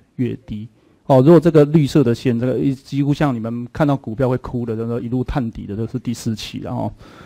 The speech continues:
哦，啊，你只要不是第四期，你前面的你会发现，哎，好像还没有真那么差，好像有点可以挽回的局势这样吼。所以千千万万就是不要让它跑到第四期，早期诊断、早期治疗吼。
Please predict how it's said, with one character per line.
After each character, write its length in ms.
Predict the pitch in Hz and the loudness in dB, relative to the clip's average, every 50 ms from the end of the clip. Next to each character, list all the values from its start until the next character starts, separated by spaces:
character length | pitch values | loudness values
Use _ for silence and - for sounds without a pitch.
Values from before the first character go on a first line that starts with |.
| - - - _ _ | -20 -20 -20 _ _
哦， 200 | - 131 - 131 - | -2 -2 -2 0 2
啊， 80 | - 196 | 6 6
你 100 | 208 233 | 8 8
只 100 | 160 170 | 10 8
要 60 | 185 | 8
不 100 | 175 151 | 8 8
是 80 | 156 190 | 6 6
第 200 | 190 - 202 180 | 6 6 4 4
四 200 | - - 185 151 | 4 4 2 2
期， 140 | - - 120 | 2 0 0
你 120 | 120 120 | 0 -2
前 260 | - - - 131 120 127 | -2 0 0 2 4 4
面 180 | 156 160 131 | 6 6 6
的 80 | 113 107 | 4 4
你 140 | 110 110 117 | 2 0 0
会 80 | 123 | 2
发 160 | 120 127 127 | 4 4 4
现， 100 | 127 127 113 | 4 2 2
哎， 100 | 123 143 | 2 2
好 280 | 156 139 - - 104 | 0 0 -2 -4 -2
像 440 | 107 151 151 139 135 131 127 127 127 120 - - - - _ | 0 2 2 2 2 0 -2 -4 -8 -10 -14 -16 -20 -20 _
还 380 | _ _ - - - 113 123 | _ _ -20 -14 -10 -6 -4
没 140 | 135 139 147 | 0 2 2
有 160 | 147 120 104 | 2 2 2
真 120 | 101 - 135 | 0 0 0
那 80 | 127 | 0
么 140 | 127 127 120 | 0 0 -2
差， 160 | - - 131 | 0 -2 -2
好 140 | 120 - 113 | -2 0 2
像 100 | 120 143 | 2 4
有 140 | 127 127 127 | 6 6 6
点 200 | 127 123 117 - - | 4 2 0 -2 -2
可 100 | - - | -2 -2
以 60 | 139 - - | -2 -2 -4
挽 160 | 123 104 104 104 | -6 -6 -6 -8
回 180 | 95 110 113 113 | -8 -8 -6 -6
的 80 | 117 | -6
局 260 | 110 - - 110 101 | -8 -8 -8 -8 -8
势 300 | 104 - - - 117 110 | -8 -8 -8 -6 -4 -4
这 100 | 110 120 | -2 -2
样 160 | 117 107 107 107 | -2 -2 -2 -4
吼。 180 | 117 113 - - - - - - - _ | -6 -8 -8 -10 -14 -20 -20 -20 -8 _
所 140 | - - | 2 2
以 100 | 143 143 - _ _ _ _ | 2 2 0 _ _ _ _
千 220 | _ - 170 170 170 | _ -2 0 0 2
千 220 | - 160 156 160 | 2 2 2 4
万 200 | 151 156 143 139 | 4 4 6 6
万 160 | 143 139 127 | 6 4 4
就 140 | 123 127 127 | 4 2 0
是 100 | - - | 0 -2
不 160 | 127 - 127 | -4 -2 0
要 140 | 120 123 123 | 2 2 2
让 80 | 123 120 | 2 2
它 100 | 123 123 120 - _ | 0 0 -2 -2 _
跑 160 | - - 107 | -6 -4 -4
到 120 | 107 110 | -4 -6
第 160 | 113 - 117 107 | -6 -8 -10 -10
四 180 | - - 117 | -8 -8 -8
期， 160 | 101 - 104 101 | -8 -8 -10 -8
早 240 | - - 113 107 107 | -4 -2 -2 -2 -4
期 400 | - - - 117 113 120 123 127 - | -6 -8 -8 -6 -4 -4 -6 -6 -2
诊 220 | - 123 101 107 | 0 0 0 0
断、 200 | - 139 123 110 120 - _ _ _ _ _ | 0 0 0 0 -4 -8 _ _ _ _ _
早 180 | _ - 110 104 | _ -2 -2 -2
期 180 | 104 - 107 104 | -2 -4 -8 -12
治 260 | 104 - - 120 110 | -12 -10 -10 -8 -8
疗 180 | 104 107 98 - | -8 -8 -10 -10
吼。 180 | - 117 107 | -10 -10 -12